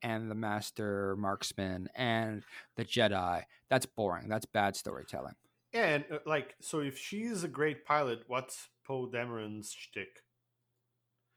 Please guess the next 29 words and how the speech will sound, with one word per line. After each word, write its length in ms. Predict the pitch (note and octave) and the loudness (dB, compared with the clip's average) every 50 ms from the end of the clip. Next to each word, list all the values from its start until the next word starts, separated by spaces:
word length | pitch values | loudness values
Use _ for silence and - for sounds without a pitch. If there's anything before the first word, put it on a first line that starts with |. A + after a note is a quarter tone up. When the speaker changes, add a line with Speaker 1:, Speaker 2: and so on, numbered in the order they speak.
| _ - | _ -2
Speaker 2:
Which, 260 | D#3+ E3 E3 - D3 | -2 -2 -2 0 4
by 160 | C#3+ D#3 F3 | 6 6 8
the 100 | E3 D3+ | 6 6
way, 380 | D3 D#3+ D#3+ D3+ C#3 B2+ B2+ - - | 6 6 8 6 6 4 2 -2 -4
is 140 | C3+ B2+ C3+ | -2 0 0
a 60 | C3+ | -2
very 380 | A2 A2 C#3+ D3 D3+ D3 C#3+ | 0 4 4 6 6 6 4
poor 420 | C#3 - - - - C#3+ C#3 C3+ C3+ | 2 -4 -8 -6 -2 0 0 0 0
character 440 | C3+ - B2+ A#2+ - - - D#3 D3+ | -2 -4 -4 -4 -4 -4 -4 -6 -6
for 100 | - D#3+ | -4 -4
me. 120 | D#3+ D3+ | -2 0
Like, 220 | C#3 C3 C3 - - - A#2+ - - | 0 -2 -2 -6 -14 -20 -16 0 2
Oscar 360 | C#3 D#3+ D#3 - G#3 F#3+ - - B2+ | 4 4 4 2 0 -2 0 2 2
Isaac 340 | C3+ D3+ C#3+ E3+ - - | 2 2 2 -2 -4 -4
is 160 | G2+ F#2 - G#2 | -4 -4 -4 -2
wasted 380 | G#2 A2 A#2 A#2 - - G#2+ | 0 0 0 0 0 -4 -4
on 100 | G#2 G2 | -4 -4
that 180 | G2 F#2+ F#2 F2+ | -4 -6 -6 -8
role. 180 | F#2+ F#2+ - _ _ _ _ - - _ _ _ _ _ _ _ _ _ _ _ _ _ - | -12 -16 -18 _ _ _ _ -20 -20 _ _ _ _ _ _ _ _ _ _ _ _ _ 0
Speaker 1:
I 60 | C3+ | 2
was 120 | C#3 C3+ | 2 2
go-, 120 | - D3 - | 0 0 0
I 60 | C#3 C3+ | 0 0
just 180 | C3 C3+ - | 0 2 4
wanted 140 | C#3 C3 B2+ | 4 4 4
to 40 | B2 | 4
interject 260 | A#2+ A#2+ A#2+ - - | 4 2 2 2 2
because 220 | C3 A#2 A#2 A2+ | 2 0 2 2
this, 240 | - B2 A#2 - - | 0 0 0 -2 -6